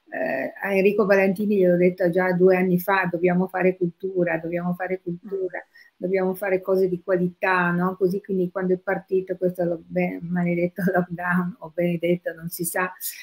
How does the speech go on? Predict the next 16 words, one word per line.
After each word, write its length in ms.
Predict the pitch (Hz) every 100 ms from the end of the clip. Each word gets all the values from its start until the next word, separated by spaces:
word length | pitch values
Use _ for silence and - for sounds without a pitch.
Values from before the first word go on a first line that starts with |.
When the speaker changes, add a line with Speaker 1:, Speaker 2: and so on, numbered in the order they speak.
| -
Speaker 1:
ehm, 1400 | - 208 190 185 175 170 170 165 160 160 160 156 151 160 175
beh, 160 | 170 165
per 140 | 175
tanti 360 | - 175 180 180
non 200 | 165 156
è 80 | 160
stato 320 | - 160 160
per 200 | 160 160
niente 280 | 160 160 160
benedetto. 640 | 156 156 156 160 160 - -
E 260 | 208 190
Speaker 2:
No, 100 | 180
assolutamente, 840 | 175 175 185 - 180 175 175 175 -
Speaker 1:
eh, 160 | 196 208
Speaker 2:
no. 0 |
Speaker 1:
beh, 240 | - 190